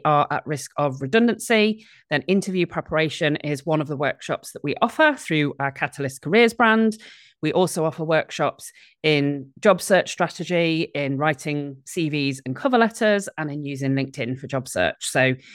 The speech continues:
if you feel that would be of benefit for people in your team or your business, then please do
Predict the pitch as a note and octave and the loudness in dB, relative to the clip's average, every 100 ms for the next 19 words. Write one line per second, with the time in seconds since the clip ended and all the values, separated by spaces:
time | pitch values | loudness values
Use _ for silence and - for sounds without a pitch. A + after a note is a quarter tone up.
0 | - _ D#3 - D#3 D3 D3+ D3 C3+ D3+ | -20 _ -4 -2 -4 2 4 4 4 0
1 | D3+ C3+ C#3+ C3+ B3+ C4 - B3+ - D#3 | -2 -2 -2 0 2 2 2 -2 -2 -2
2 | D3 C#3 D3 C3+ C#3 C3 D3 C3+ C3+ C3+ | -2 -2 -8 -6 -4 -2 0 0 0 0
3 | A3 F#3+ - D3 C3+ C#3 C3+ C#3 C3+ - | 0 0 -2 -4 -4 -6 -8 -8 -8 -2
4 | C3 C3 C#3 C3 C#3+ C3+ | -2 -2 -6 -2 2 2